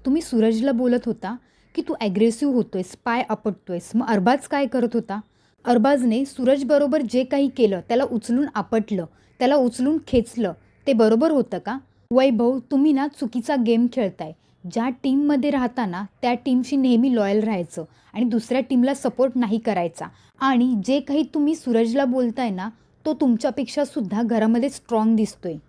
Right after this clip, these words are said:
आणि एक गोष्ट कायम लक्षात ठेवा, तुमच्या अशा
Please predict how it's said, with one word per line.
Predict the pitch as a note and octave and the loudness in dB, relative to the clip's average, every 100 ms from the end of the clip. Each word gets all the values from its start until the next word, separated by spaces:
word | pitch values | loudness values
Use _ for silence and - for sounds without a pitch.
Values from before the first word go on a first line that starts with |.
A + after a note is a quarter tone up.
| _ - | _ 0
आणि | C#4 A3+ C4+ - C#4 | 2 2 0 -4 -4
एक | B3+ | -2
गोष्ट | B3 B3+ - | 0 -2 -2
कायम | D4+ A3+ A#3 B3 | -2 0 2 2
लक्षात | A#3+ - A#3 | 0 -2 -4
ठेवा, | A3 B3 E3+ E3 _ _ - | -2 -4 -4 -10 _ _ -4
तुमच्या | B3+ A#3+ C#4+ C4+ | -2 0 -2 -2
अशा | A#3 D4 | -4 -2